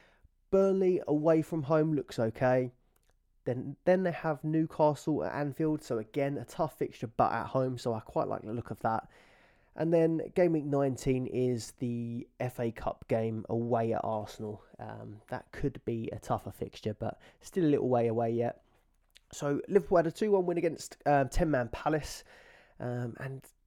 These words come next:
I think they were fairly lucky in that one. I think it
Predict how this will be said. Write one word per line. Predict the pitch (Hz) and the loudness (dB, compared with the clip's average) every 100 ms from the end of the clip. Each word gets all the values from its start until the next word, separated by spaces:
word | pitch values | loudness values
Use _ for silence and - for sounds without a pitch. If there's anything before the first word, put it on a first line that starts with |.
| _ _ - _ _ - - - - - - - | _ _ -20 _ _ -20 -20 -18 -18 -18 -20 -16
I | |
think | - - | -12 -8
they | 151 | -6
were | 127 | -6
fairly | - 190 175 165 127 | 0 2 2 2 2
lucky | 135 160 - | 0 -2 -2
in | 117 | -2
that | 110 - | -2 -6
one. | 117 | -8
I | |
think | 120 180 | -6 -6
it | 175 | -6